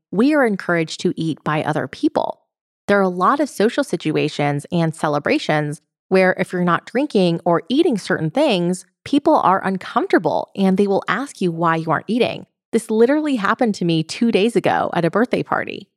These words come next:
Some people will be more susceptible to these social pressures than others. I have a people pleaser disposition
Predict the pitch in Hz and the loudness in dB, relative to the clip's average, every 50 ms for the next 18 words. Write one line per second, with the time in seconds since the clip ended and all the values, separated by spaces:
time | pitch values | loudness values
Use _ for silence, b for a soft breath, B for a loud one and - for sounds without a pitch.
0 | _ _ _ _ _ - - - 381 466 - - 311 262 - - 214 208 208 196 | _ _ _ _ _ -6 -2 0 0 0 0 0 0 0 2 2 4 4 4 2
1 | 190 190 185 196 180 170 165 170 165 - 175 - - 156 - - 156 156 151 147 | 2 0 0 2 2 2 2 0 -2 -4 -4 -2 -2 -2 -2 -2 -2 0 0 2
2 | 147 151 - - 165 156 - - 143 147 - 151 - - 147 147 - - 147 143 | 0 -2 -4 -4 -4 -4 -2 -2 -4 -4 -4 -6 -4 -4 -4 -4 -4 -4 -4 -2
3 | 139 143 147 - - 113 - - - 143 143 - - - - - - _ _ _ | -2 -4 -4 -6 -6 -6 -6 -4 -4 -4 -4 -4 -6 -10 -12 -14 -18 _ _ _
4 | _ _ _ _ - 214 262 285 302 - 214 - - 185 175 185 170 - - 170 | _ _ _ _ -4 -2 -2 -2 -2 -4 -4 -2 -2 0 0 0 -2 -2 -4 -6
5 | 170 - 175 165 160 160 156 - 156 - - 165 151 160 151 - - 170 175 185 | -2 0 2 2 2 2 0 -2 -4 -2 -2 0 0 0 0 0 0 0 0 0
6 | 196 202 | -2 -4